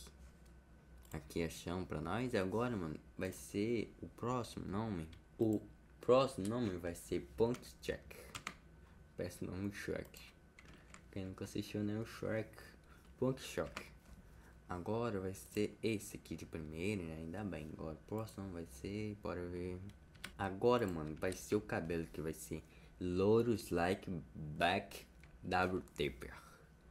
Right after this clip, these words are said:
Colocar pra nós. E aqui de primeira pra nós, família. Agora o próximo nome vai ser, bora ver. Vai ser Guts Legit T H T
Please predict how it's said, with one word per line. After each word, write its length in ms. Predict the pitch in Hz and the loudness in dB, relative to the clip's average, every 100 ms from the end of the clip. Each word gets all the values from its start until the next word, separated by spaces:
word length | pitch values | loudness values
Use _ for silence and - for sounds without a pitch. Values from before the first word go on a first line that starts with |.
| - - - - 80 | -20 -20 -18 -8 -4
Colocar 280 | 76 73 71 | -4 -4 -8
pra 140 | 78 | -4
nós. 500 | 85 113 127 123 - | 0 2 2 -2 -4
E 180 | - 110 | -2 0
aqui 600 | 80 - - - 95 85 | -2 -6 -12 -6 -4 -4
de 120 | 82 | -4
primeira 640 | 87 - 78 71 78 98 82 | -8 -6 -4 -4 -2 -2 -4
pra 220 | - 76 | -6 -6
nós, 280 | 76 92 - | -6 -8 -6
família. 340 | - 73 71 - - - - - | -8 -8 -10 -16 -20 -20 -20 -10
Agora 400 | 87 85 101 95 | -6 -2 -2 -2
o 20 | |
próximo 420 | 76 101 107 92 | 0 2 2 -2
nome 180 | 95 85 | -2 -2
vai 160 | 80 82 | -2 -4
ser, 520 | - 92 92 98 98 | -4 0 2 2 0
bora 240 | 85 82 | -2 -4
ver. 420 | 85 90 87 90 98 - - - 92 | -4 -4 -4 -4 -6 -10 -18 -10 -2
Vai 240 | 92 92 | 2 2
ser 420 | - - 98 92 - | 0 0 2 2 0
Guts 600 | 101 104 113 113 - - | 2 6 6 6 -6 -2
Legit 540 | 104 104 123 131 117 98 | 4 8 8 8 6 4
T 140 | 92 | 4
H 200 | 85 90 | 6 4
T 280 | - 98 | 4 0